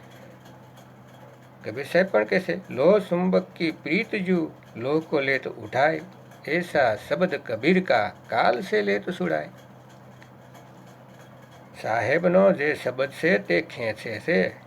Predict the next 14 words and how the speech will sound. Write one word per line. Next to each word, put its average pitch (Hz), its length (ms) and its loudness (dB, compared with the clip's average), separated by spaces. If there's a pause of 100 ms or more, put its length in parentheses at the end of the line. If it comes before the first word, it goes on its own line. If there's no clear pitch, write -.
(460)
અને 117 200 -8
એ 120 260 -8
જ્યારે 127 280 4
ખેંચે 160 400 0
છે 185 240 0
ત્યારે 127 340 0
કોઈ 127 440 -4
રોકી 107 380 -6
નથી 139 300 -4
શકતું. - 480 -4 (1500)
નાનક 110 320 -8
સાહેબ 110 260 -4 (100)
કહે 170 200 2
છે, 139 340 -4